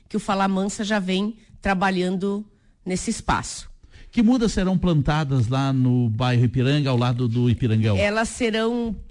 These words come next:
Speaker 1: todas, ah, nativas, tá? E serão árvores que serão acompanhadas o seu crescimento para que possa ser o, de maneira que as crianças possam subir, aprender a subir em árvores.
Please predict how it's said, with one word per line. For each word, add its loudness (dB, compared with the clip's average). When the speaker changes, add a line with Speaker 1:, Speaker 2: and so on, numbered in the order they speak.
Speaker 1:
todas, -4
ah, -6
nativas, -4
tá? -2
E 0
serão 0
árvores 0
que -6
serão -4
acompanhadas -2
o -4
seu -6
crescimento -4
para 0
que -6
possa -2
ser -4
o, -2
de 0
maneira 0
que -6
as -4
crianças -6
possam -4
subir, 0
aprender -2
a -6
subir -4
em 0
árvores. -4